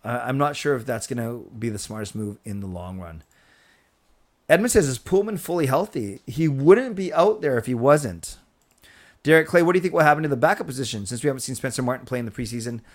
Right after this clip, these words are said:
Uh, Martin played one game. I was at that game. I think he'll play in two of the next three. So I still think it's his job.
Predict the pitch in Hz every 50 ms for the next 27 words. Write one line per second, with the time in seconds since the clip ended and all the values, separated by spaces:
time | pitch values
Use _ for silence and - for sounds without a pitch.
0 | - _ _ _ _ _ 131 143 151 175 196 208 196 - 208 190 160 170 180 180
1 | 156 156 147 139 139 135 127 135 151 147 143 143 135 120 139 135 135 139 139 131
2 | - - - _ - 120 139 135 - 160 151 127 131 143 139 135 131 120 - -
3 | 139 131 127 120 - - 143 139 120 120 117 113 104 - - - 107 107 101 101
4 | - - _ _ _ _ _ _ _ _ _ _ _ - - 123 110 107 - -
5 | 135 113 - 127 117 117 95 - - - - - 107 113 107 104 110 107 95 90
6 | 92 92